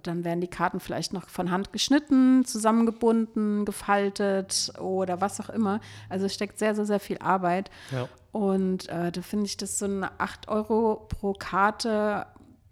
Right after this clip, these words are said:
Speaker 1: total gerechtfertigt ist, wenn man, äh, diesen ganzen Weg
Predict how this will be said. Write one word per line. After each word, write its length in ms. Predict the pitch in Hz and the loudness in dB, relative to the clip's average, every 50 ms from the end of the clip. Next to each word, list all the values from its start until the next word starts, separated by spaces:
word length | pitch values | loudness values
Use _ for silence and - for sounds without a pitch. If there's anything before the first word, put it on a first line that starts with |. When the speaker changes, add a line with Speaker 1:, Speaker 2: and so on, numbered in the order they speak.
| _ - - - _ _ _ _ | _ -20 -20 -20 _ _ _ _
Speaker 1:
total 320 | - 214 202 - 185 202 | -8 -6 -4 -2 -2 -2
gerechtfertigt 680 | 214 214 220 233 233 - - - 254 226 - 196 - - | -2 -2 -2 -2 -2 -2 2 2 2 4 4 0 -2 -4
ist, 340 | - - 202 226 - - - | -4 -4 -4 -4 -4 -6 -4
wenn 140 | 196 185 190 | -2 -2 0
man, 320 | 196 190 196 196 196 202 | 0 0 0 0 -2 -2
äh, 200 | 202 190 202 196 | -4 -4 -4 -4
diesen 260 | 196 220 220 214 220 214 | -4 -4 -4 -4 -4 -4
ganzen 760 | 196 190 202 196 - - 208 196 196 190 190 190 185 185 - | -2 -4 -4 -4 -6 -4 -4 -4 -2 -4 -4 -6 -6 -4 0
Weg 360 | 202 208 233 226 - - - | 0 0 0 0 -4 -12 -16